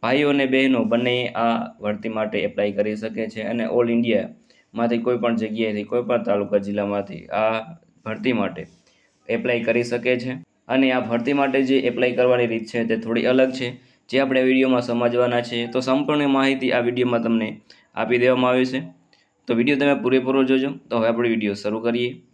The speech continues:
તો મિત્રો, એરપોર્ટ દ્વારા બે વેકેન્સીઓ બહાર પાડવામાં આવી છે, તેમાં આપણે પહેલી વેકેન્સી જોઈએ.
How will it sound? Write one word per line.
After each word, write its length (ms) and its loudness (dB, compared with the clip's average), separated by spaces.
તો 60 0
મિત્રો, 500 2
એરપોર્ટ 420 0
દ્વારા 600 0
બે 240 2
વેકેન્સીઓ 520 2
બહાર 260 0
પાડવામાં 320 2
આવી 100 0
છે, 140 -4
તેમાં 260 -2
આપણે 160 -2
પહેલી 260 0
વેકેન્સી 420 -2
જોઈએ. 320 2